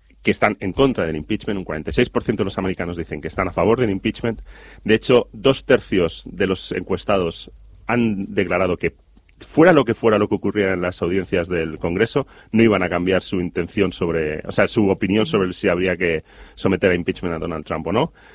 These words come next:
Con lo cual, sabemos que los, eh, los demócratas van a votar sí, los republicanos van a votar no. Ahora mismo yo, eh, hay un sen-, hay un congresista,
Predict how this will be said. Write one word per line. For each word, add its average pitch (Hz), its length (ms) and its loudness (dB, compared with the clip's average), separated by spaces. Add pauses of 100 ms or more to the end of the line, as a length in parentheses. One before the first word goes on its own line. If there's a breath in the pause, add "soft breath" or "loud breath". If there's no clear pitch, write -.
(160 loud breath)
Con 92 140 2
lo 92 80 4
cual, 110 320 2
sabemos 110 500 2
que 101 160 0
los, 87 340 -2
eh, 78 560 -2 (200)
los 95 180 0
demócratas 95 400 0
van 95 140 -2
a - 20 -2
votar 87 260 -2
sí, 175 300 0 (140)
los 92 180 -2
republicanos 92 500 -4
van 98 120 0
a 95 60 -2
votar 95 300 -4
no. 135 220 -2 (320 loud breath)
Ahora 101 220 4
mismo 107 280 -2
yo, 98 280 0 (180)
eh, 87 640 0 (180)
hay 98 220 0
un 92 380 -2
sen-, 95 340 -2
hay 98 160 2
un 101 100 -2
congresista, 92 840 -2